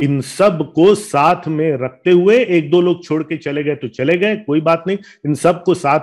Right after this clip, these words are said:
में रखते हुए, ये इस बात को समझते हुए, बिना डिस्टर्ब्ड होते हुए, क्या युद्ध में सिर्फ कौरव ही मारे गए, पांडव नहीं मारे गए?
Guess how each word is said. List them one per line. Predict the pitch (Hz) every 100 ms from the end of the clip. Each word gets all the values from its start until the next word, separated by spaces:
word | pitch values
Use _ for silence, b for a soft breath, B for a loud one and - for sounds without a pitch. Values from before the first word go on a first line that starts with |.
| 160
में | 156
रखते | 120 - _ 175
हुए, | 143 135 175 214 254 B B 147
ये | 156 190 139 202
इस | 180
बात | 120 131 190 214
को | 214
समझते | 202 143 147 180 - 277
हुए, | 214 156 110 - _ _ _ _
बिना | 127 117 190 247
डिस्टर्ब्ड | 240 160 170 - 214 226 185
होते | 139 143 156 196 175 113
हुए, | 131 165 127 90 _ _ _ _ _ _ _
क्या | 185
युद्ध | 143 139 156
में | 180 208
सिर्फ | 208 190
कौरव | - 151 170
ही | 185
मारे | 208 190 202
गए, | 208 247
पांडव | - 143 151 165
नहीं | 170
मारे | 180 185 220
गए? | 277